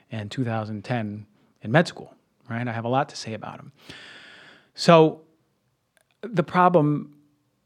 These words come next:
like always with Tom's, is that they're transparent and proud about telling you their ingredients, but they're not really sourcing the best ingredients, right? So it's coming from corn, and no guarantee that it's non-G M O corn.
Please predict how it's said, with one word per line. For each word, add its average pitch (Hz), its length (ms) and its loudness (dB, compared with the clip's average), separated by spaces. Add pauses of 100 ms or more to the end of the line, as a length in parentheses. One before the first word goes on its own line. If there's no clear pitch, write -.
(100)
like 143 260 0
always 143 360 4
with 113 140 -6
Tom's, 113 380 -6
is 107 120 -8
that 117 360 -2 (440)
they're 123 560 2
transparent 160 600 2
and 117 100 -2
proud 151 260 -2
about 120 180 -2
telling 127 240 -2
you 120 80 0
their 113 160 -4
ingredients, 127 460 -2
but 127 240 -8
they're 135 100 -2
not 143 280 -4 (320)
really 139 360 -4 (160)
sourcing 143 540 -2
the 120 80 -6
best 123 260 -6
ingredients, 147 640 -4 (280)
right? 120 220 -6
So 127 120 -4
it's 117 80 -6
coming 160 240 0
from 139 240 -4
corn, 127 600 -6 (540)
and 113 300 -4
no 120 140 0
guarantee 123 480 -2
that 110 100 -4
it's - 180 -10
non-G 101 360 -10
M 98 100 -14
O 101 140 -14
corn. - 440 -20